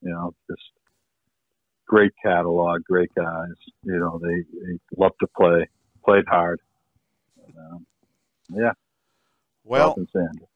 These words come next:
Speaker 2: Donnie, I really wanna thank you for being our first ever guest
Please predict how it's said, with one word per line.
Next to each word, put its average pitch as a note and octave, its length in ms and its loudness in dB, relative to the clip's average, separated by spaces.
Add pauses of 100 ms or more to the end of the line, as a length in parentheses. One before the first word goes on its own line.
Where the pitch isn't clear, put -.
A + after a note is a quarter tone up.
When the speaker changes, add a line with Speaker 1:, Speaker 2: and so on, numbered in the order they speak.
(160)
Speaker 2:
Donnie, D3+ 400 -2
I A2+ 120 0
really C#3 380 -2
wanna C3+ 260 -4
thank B2+ 340 -8
you C3 100 -10
for A#2+ 160 -10
being A#2 300 -8
our G#2 120 -4
first - 360 -6
ever A2 180 -6
guest - 500 -6